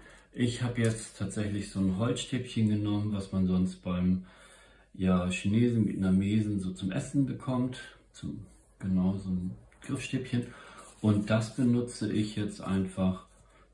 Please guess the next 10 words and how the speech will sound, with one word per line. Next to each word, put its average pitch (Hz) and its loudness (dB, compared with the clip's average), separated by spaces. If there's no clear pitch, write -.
für 95 2
die 92 -2
Halterung. 90 -2
Quasi, 110 2
dass 107 -4
ich - -12
habe - -4
hier 104 -2
einzelne 135 0
Blüten, 123 -2